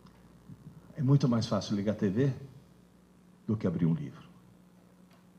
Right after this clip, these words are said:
Moral da história. A falta de leitura transformou toda uma geração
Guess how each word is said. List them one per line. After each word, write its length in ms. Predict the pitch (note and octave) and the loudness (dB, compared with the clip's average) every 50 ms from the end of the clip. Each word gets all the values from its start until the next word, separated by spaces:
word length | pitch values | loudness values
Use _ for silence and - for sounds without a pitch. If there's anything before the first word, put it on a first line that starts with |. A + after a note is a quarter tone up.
| - - - - - - - - - | -20 -20 -20 -20 -20 -20 -20 -20 -10
Moral 280 | - C3 A2 F#2+ F2+ F2+ | -4 -2 -2 0 0 0
da 100 | F#2+ G2+ | 0 -2
história. 420 | - - - F2+ E2+ F2+ F#2+ G#2+ G#2 - - _ _ - - _ _ _ _ _ _ _ - _ _ - - - _ - - - - - _ _ _ _ _ - | -2 -4 -6 -6 -6 -6 -10 -12 -14 -16 -20 _ _ -20 -20 _ _ _ _ _ _ _ -20 _ _ -20 -20 -20 _ -20 -20 -20 -20 -20 _ _ _ _ _ -8
A 80 | - B2+ | -8 -8
falta 400 | - - - B2 B2+ B2 - A2+ | -6 2 4 4 4 6 4 2
de 80 | A2 G#2 | 2 2
leitura 500 | G2 G2+ G2+ - - G#2+ G#2 A#2+ C#3 C#3 | 0 0 -2 -2 -2 -2 0 0 0 0
transformou 520 | C#3 C#3 C3+ G#2 - C#3 A#2 G#2+ G#2 F#2+ | 0 0 -2 0 0 0 0 0 0 -2
toda 280 | F#2+ - E3+ F3+ D3+ D#3 | -2 0 0 0 2 2
uma 140 | B2 A2+ | 0 0
geração 560 | G#2+ G#2 G2+ F#2+ F#2+ - - - A2 B2 D3+ | 0 -2 -2 -4 -4 -8 -6 -6 -4 -4 -4